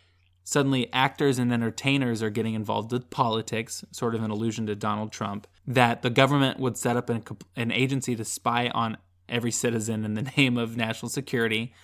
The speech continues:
like the N S A, and that eventually there's only gonna be two parties and they're gonna be on complete opposite ends of the spectrum. Everybody's gonna go super far to the extremes, which is kinda what we see today. So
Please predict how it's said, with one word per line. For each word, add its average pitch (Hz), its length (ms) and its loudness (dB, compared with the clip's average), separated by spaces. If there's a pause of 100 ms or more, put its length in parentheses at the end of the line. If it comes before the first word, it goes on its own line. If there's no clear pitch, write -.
(120)
like 113 200 -2
the 117 120 0
N 113 140 0
S 127 180 -2
A, 110 380 -2 (100)
and 151 180 2
that 139 300 2
eventually 139 480 2
there's 120 220 2
only 123 180 2
gonna 117 160 0
be 110 340 -2 (380)
two 156 220 2
parties 135 420 4
and 113 80 0
they're 113 60 0
gonna 110 160 -2
be 107 80 0
on 107 100 -4
complete 123 540 -2
opposite 110 360 2
ends 107 140 -6
of 110 40 -16
the 107 100 -4
spectrum. 104 520 -6
Everybody's 110 520 -2
gonna 104 240 -6
go 104 240 -4
super 104 320 -10
far 104 180 -4
to 101 80 -6
the 98 140 -8
extremes, 107 440 -8
which 104 140 -12
is 101 100 -10
kinda 208 240 -4
what 135 140 -4
we 120 80 -6
see 110 220 -8
today. 113 580 -4 (400)
So 143 440 2